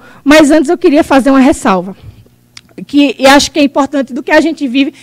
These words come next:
É uma caminhada longa, então a gente vê muita coisa que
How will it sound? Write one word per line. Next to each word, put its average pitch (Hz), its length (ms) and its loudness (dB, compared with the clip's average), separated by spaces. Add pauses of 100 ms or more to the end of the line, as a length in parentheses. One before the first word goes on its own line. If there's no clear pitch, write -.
(120)
É - 60 -4
uma 427 100 4
caminhada 349 540 4
longa, 285 500 4 (240)
então 311 160 2
a 311 60 4
gente 311 220 0
vê 302 120 -2
muita 320 320 2
coisa 285 380 0
que 311 180 -8